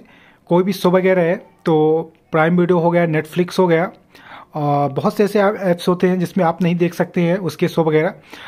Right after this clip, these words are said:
तो मैं आपको नेक्स्ट वीडियो में बताऊंगा कि उसमें कैसे आप फ्री टू एयर सभी उसके शो वगैरह देख सकते हैं। सब कुछ आपको नेक्स्ट वीडियो में मैं आपको बताऊंगा उसमें।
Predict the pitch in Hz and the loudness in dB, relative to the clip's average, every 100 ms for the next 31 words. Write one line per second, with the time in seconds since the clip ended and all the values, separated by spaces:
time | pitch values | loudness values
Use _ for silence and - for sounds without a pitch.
0 | - - 156 160 208 220 220 185 185 202 | -10 2 2 4 0 0 0 0 0 2
1 | 196 196 190 185 170 185 180 185 175 185 | 2 2 2 2 2 0 -2 -2 -2 -2
2 | 180 165 185 175 165 165 170 165 170 151 | -2 0 -2 0 -2 0 0 0 0 0
3 | 185 185 - _ _ - 147 - 190 180 | 0 -4 -12 _ _ -12 -10 -2 -2 0
4 | 165 151 160 196 165 139 143 180 175 196 | 0 2 2 0 -2 -4 -2 -4 -2 -2
5 | 165 208 - - - - - 175 175 180 | -2 -4 -12 -20 -20 -20 -4 -2 0 0
6 | 175 185 180 175 170 175 185 180 170 170 | 0 2 0 0 0 0 2 2 0 0
7 | 170 160 175 185 151 170 | -2 0 0 0 -2 -2